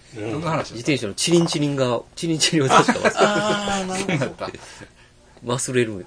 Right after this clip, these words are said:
Speaker 3: 話やったと思うんですよ。
Speaker 2: <laughs> もう忘れてるわ、俺でも。見たけど。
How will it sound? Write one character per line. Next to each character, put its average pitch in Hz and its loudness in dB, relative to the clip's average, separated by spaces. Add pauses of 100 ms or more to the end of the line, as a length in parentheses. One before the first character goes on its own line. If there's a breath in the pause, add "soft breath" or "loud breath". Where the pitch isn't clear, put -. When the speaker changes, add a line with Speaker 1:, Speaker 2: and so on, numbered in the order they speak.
Speaker 3:
話 - -12
や - -14
っ - -14
た 80 -14
と - -16
思 - -
う - -10
ん - -10
で - -16
す - -10
よ。 139 -8 (2500 loud breath)
Speaker 2:
<laughs> - -
も 113 -8
う - -6
忘 135 -4
れ 123 -2
て 117 -10
る 104 -8
わ、 90 -6
俺 80 -12
で 80 -16
も。 71 -20 (360)
見 127 -8
た 107 -4
け - -14
ど。 - -20